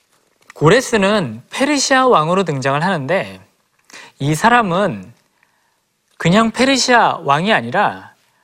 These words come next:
바벨론이라고 하는 곳을 정복한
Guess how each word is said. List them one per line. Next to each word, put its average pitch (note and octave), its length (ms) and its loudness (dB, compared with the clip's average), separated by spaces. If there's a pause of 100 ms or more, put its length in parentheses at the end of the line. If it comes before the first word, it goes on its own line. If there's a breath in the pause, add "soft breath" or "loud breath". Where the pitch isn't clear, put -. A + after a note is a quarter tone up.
(160)
바벨론이라고 F#3 1080 0
하는 G#3+ 200 -2
곳을 F3+ 500 -4
정복한 C3+ 880 -6